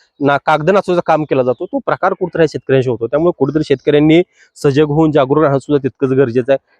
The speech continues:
आपल्याला गरज आहे म्हणल्यानंतर मात्र ठराविक शेतकऱ्यांनी जरी अर्ज भरले तरी सुद्धा हे शेतकऱ्यांना पाणी मिळू शकतं. मात्र पुढचे काही दिवस पाऊस आहे, त्यामुळे शेतकरी अर्ज करणार नाहीत. जर अर्ज केले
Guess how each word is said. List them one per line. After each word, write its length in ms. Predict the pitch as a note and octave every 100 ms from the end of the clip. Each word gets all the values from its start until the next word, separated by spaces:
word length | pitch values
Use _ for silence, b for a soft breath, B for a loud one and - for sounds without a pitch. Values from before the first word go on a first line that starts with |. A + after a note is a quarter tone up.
| -
आपल्याला 340 | B2 - E3
गरज 220 | D#3+ D#3
आहे 120 | D#3 D3+
म्हणल्यानंतर 440 | D3+ C#3 C#3 C#3+
मात्र 240 | C#3+ C#3
ठराविक 480 | D3+ _ _ - C3
शेतकऱ्यांनी 360 | - - C#3+ C#3+
जरी 180 | D#3 D#3
अर्ज 160 | C3+
भरले 320 | D#3 D#3+ C#3 A2 _ _ _ D3
तरी 100 | D#3
सुद्धा 200 | E3 D3
हे 60 | C#3
शेतकऱ्यांना 320 | C3 C3+ C3+
पाणी 240 | - C3
मिळू 180 | C3+ C3+
शकतं. 360 | B2+ B2+ - G#2+ b b -
मात्र 240 | D3 D#3 D#3+
पुढचे 240 | D3+ C3 E3+
काही 180 | D#3+
दिवस 160 | D#3 D#3 -
पाऊस 180 | D3 -
आहे, 100 | D3
त्यामुळे 240 | C#3+ D3+ -
शेतकरी 300 | C#3 D3 C#3+
अर्ज 200 | C#3 C3+
करणार 280 | C#3 B2+ C#3+
नाहीत. 160 | D3+ F3 _ _ - C#3
जर 120 | G#3
अर्ज 200 | G3 D#3+ -
केले 200 | C3+